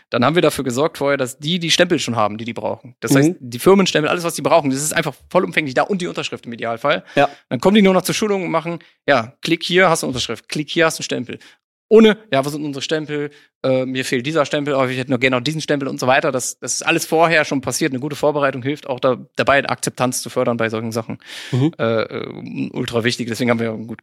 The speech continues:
Speaker 1: du weißt ja, unsere Kunden wissen es auch, wir haben
Speaker 2: Ja.
Speaker 1: Checklisten für alles.
Speaker 2: <laughs> Ja, für wirklich alles.
Speaker 1: Äh, ja, wirklich.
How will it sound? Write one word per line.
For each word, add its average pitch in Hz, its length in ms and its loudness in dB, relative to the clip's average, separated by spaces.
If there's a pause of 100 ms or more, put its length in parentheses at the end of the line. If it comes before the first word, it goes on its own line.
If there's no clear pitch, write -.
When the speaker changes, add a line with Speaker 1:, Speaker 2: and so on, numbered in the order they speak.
(120)
Speaker 1:
du 120 140 -8
weißt 117 180 2
ja, 113 80 2
unsere 113 180 -2
Kunden 127 160 -6
wissen 113 120 -6
es 117 80 -4
auch, 120 160 0
wir 117 60 -8
haben 113 260 -10
Speaker 2:
Ja. 120 120 4
Speaker 1:
Checklisten 117 560 0
für 113 340 -2
alles. - 320 0
Speaker 2:
<laughs> - 440 2
Ja, 151 180 4
für 147 200 4
wirklich 123 280 2
alles. 120 280 0
Speaker 1:
Äh, - 60 -4
ja, 120 120 4
wirklich. 117 300 0